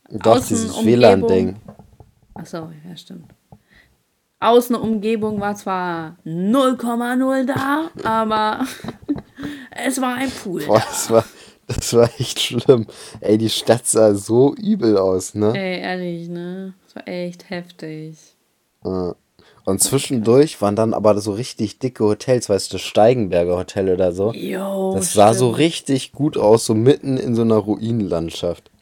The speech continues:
Speaker 2: Oh ja, mitten in Dubai vor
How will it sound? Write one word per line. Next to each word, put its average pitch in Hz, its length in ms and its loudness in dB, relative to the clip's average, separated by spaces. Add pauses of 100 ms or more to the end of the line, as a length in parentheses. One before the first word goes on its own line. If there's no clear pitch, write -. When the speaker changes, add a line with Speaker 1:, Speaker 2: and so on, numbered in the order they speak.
(120)
Speaker 2:
Oh 180 320 -12
ja, 185 280 -10 (120)
mitten 202 320 -10
in 190 220 -8 (160)
Dubai 196 500 -4 (340)
vor 185 840 -8